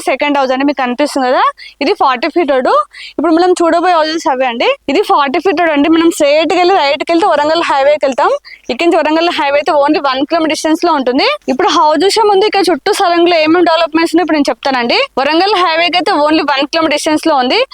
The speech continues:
మనకి ఉప్పల్ మెట్రో స్టేషన్ కి అయితే only ఫైవ్ కిలోమీటర్ డిస్టెన్స్ లో ఉంది. మనకి ఈ హౌస్ పిజ్జాగూడ మున్సిపాలిటీలో ఉందండి.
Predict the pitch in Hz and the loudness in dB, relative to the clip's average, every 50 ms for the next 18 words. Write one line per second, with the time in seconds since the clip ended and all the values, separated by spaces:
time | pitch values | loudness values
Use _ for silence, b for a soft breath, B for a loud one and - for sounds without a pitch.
0 | - - 262 370 302 320 262 - 381 403 381 359 302 359 381 349 392 339 - 370 | -4 -2 0 0 0 0 0 0 0 0 0 0 0 0 0 0 0 0 2 2
1 | 339 339 339 311 403 330 302 302 311 320 330 - - 349 285 277 262 277 320 330 | 2 0 0 0 0 0 2 2 2 2 0 0 0 -2 -2 -2 -2 -2 0 0
2 | 330 302 302 311 - - 302 311 - 311 302 269 254 254 370 494 571 - _ - | 0 0 0 0 0 0 0 0 0 0 0 0 0 0 0 0 -2 -2 _ -2
3 | 285 302 302 302 370 403 359 330 320 302 302 294 415 349 - 381 269 247 330 349 | -2 0 0 0 0 0 2 2 2 2 2 0 0 0 0 0 0 0 0 2
4 | 370 381 349 330 311 320 - - 349 330 311 339 320 320 302 277 262 247 233 233 | 2 2 2 2 2 0 0 -2 -2 0 0 0 2 2 2 2 0 0 0 0
5 | 247 370 | 0 0